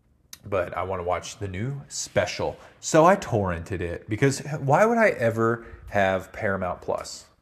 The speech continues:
That's insane. The only thing I've ever wanted to watch on Paramount Plus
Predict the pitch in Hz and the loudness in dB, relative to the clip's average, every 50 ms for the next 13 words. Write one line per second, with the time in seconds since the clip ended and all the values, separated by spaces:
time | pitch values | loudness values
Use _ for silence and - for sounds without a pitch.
0 | _ - 120 131 131 - - - - _ _ _ - 123 113 110 101 - - - | _ -2 0 0 0 0 -4 -10 -10 _ _ _ -12 -8 -8 -6 -6 -6 -4 -4
1 | 92 90 90 - - - _ _ _ _ _ _ _ _ _ _ _ - - - | -6 -8 -8 -14 -20 -20 _ _ _ _ _ _ _ _ _ _ _ -14 -8 -2
2 | - 139 156 175 185 190 190 175 - 180 160 139 117 107 - - - 127 123 123 | 4 4 4 6 6 4 2 2 2 0 2 2 2 2 0 -2 0 2 4 4
3 | 127 123 120 120 120 117 110 110 107 107 101 104 98 - - 95 92 92 - 113 | 4 4 6 4 4 2 2 2 4 6 4 4 4 2 -4 -6 -6 -4 -4 -4
4 | 98 95 95 95 - - - - 107 101 95 92 - - | -2 -2 -2 -4 -6 -8 -4 0 2 4 4 2 0 -4